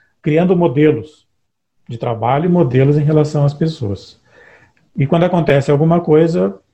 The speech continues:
a pessoa fala, "Nossa, que, que modelo que essa figura adota?" Ou então, depois de alguns cenários assim, o modelo é muito simples.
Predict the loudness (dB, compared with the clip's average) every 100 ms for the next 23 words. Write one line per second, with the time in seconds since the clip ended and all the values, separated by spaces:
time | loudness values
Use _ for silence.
0 | _ _ _ _ _ -12 -6 -4 0 0
1 | 2 0 -2 -8 _ -2 2 2 2 0
2 | 0 -2 -4 -4 -4 0 0 0 -2 -2
3 | -2 0 0 -2 -2 -2 -2 -2 -2 -4
4 | -2 -2 0 -2 -2 -4 -4 -4 0 0
5 | 2 2 2 -2 -6 -10 -10 _